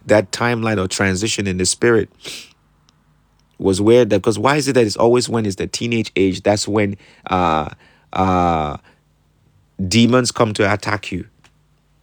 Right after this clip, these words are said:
That's where you get raped or molested. That's where you get, you get introduced to pornography. Some of you don't realize there's a spiritual battle going on. You come home, you find your kids watching porn. You ask, "How did they say porn?" Somebody brought it to school.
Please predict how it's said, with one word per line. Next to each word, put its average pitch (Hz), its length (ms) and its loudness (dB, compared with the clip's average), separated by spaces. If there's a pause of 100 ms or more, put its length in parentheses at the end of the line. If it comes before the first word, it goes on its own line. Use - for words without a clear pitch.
(140)
That's 110 180 2
where 117 120 4
you 110 140 4
get 95 220 4
raped 113 340 4
or 98 80 -2
molested. 98 640 0 (1120)
That's 107 180 2
where 123 100 6
you 113 220 2
get, 95 320 2
you 101 300 4
get 113 240 4
introduced 107 420 0
to 107 60 -8
pornography. 104 720 -2 (2750)
Some 123 180 -2
of 127 100 2
you 131 60 4
don't 120 160 2
realize 120 340 2
there's 104 180 -2
a 107 60 4
spiritual 139 480 0
battle 120 280 2
going 113 300 2
on. 113 300 -2 (840)
You 95 140 -6
come 131 160 -2
home, 131 120 2
you 117 100 2
find 120 260 -2
your 117 80 2
kids 110 240 -2
watching 110 320 0
porn. 117 260 -2
You 101 120 0
ask, 110 160 -2
"How 123 100 -2
did 120 140 0
they 117 80 2
say 120 160 0
porn?" 120 180 0
Somebody 120 300 -2
brought 117 240 4
it 113 80 0
to 101 100 -4
school. 113 340 -2